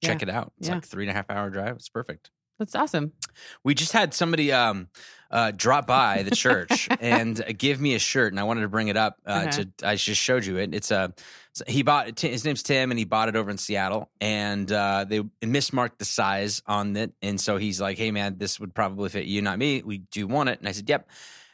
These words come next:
Speaker 1: Uh, and he,
Speaker 2: <laughs>
Speaker 1: he sent me a picture of it, so I knew what it was. But it,
Speaker 2: Uh-huh.
Speaker 1: it basically just says, uh, Olymp-, U S A Olympics team, which
Speaker 2: Mm-hmm.
Speaker 1: is coming up so soon, by the way.
Speaker 2: Yeah,
Speaker 1: We're
Speaker 2: like a
Speaker 1: getting very
Speaker 2: month.
Speaker 1: excited about that. Less,
Speaker 2: Or
Speaker 1: it's
Speaker 2: less
Speaker 1: this,
Speaker 2: than a
Speaker 1: it's
Speaker 2: month.
Speaker 1: this,
Speaker 2: It's
Speaker 1: yeah,
Speaker 2: this
Speaker 1: it's this
Speaker 2: month.
Speaker 1: month. United States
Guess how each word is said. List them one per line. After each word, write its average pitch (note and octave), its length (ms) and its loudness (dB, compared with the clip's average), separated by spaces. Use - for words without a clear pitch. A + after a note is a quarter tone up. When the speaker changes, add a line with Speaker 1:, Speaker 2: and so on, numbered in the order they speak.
Speaker 1:
Uh, G#2+ 360 2
and A2+ 260 -2
he, A#2 160 -2
Speaker 2:
<laughs> - 140 -10
Speaker 1:
he A#2 120 2
sent F3 160 2
me A#2+ 80 0
a G#2+ 40 0
picture A2+ 260 -2
of G2+ 60 0
it, - 20 -4
so G#2+ 80 -2
I G#2 40 0
knew G#2+ 100 2
what G2 80 4
it D#2+ 60 0
was. G2 240 0
But A#2 160 -2
it, - 40 -4
Speaker 2:
Uh-huh. F3 120 0
Speaker 1:
it D#3+ 240 -2
basically D3+ 460 2
just B2+ 240 -2
says, A#2 440 0
uh, G#2+ 300 2
Olymp-, A2+ 340 0
U B2+ 240 2
S F#3+ 180 0
A F3 120 2
Olympics C3+ 440 -2
team, E3 260 -2
which F3+ 120 4
Speaker 2:
Mm-hmm. G#3 60 2
Speaker 1:
is G3+ 80 2
coming B3+ 240 2
up A#3+ 100 0
so G#3 160 2
soon, F3+ 280 2
by G2+ 140 -2
the F#2+ 60 -4
way. F#2 80 -4
Speaker 2:
Yeah, F#2 60 -4
Speaker 1:
We're D4 120 4
Speaker 2:
like G#3 120 4
a - 20 -2
Speaker 1:
getting - 140 4
very A3+ 140 4
Speaker 2:
month. B2 40 2
Speaker 1:
excited F#2+ 280 -4
about E2 140 -14
that. - 140 -16
Less, F3 220 0
Speaker 2:
Or - 60 -6
Speaker 1:
it's F#3+ 80 4
Speaker 2:
less C#4 120 4
Speaker 1:
this, G3 80 2
Speaker 2:
than A3 100 2
a - 20 2
Speaker 1:
it's E3+ 60 2
Speaker 2:
month. D#3 100 2
Speaker 1:
this, G3+ 160 0
Speaker 2:
It's - 100 -20
Speaker 1:
yeah, B2 160 0
Speaker 2:
this C4 40 0
Speaker 1:
it's D4 100 -4
this F#3 80 2
Speaker 2:
month. C#3 80 -2
Speaker 1:
month. - 140 -14
United D3 420 0
States - 580 -2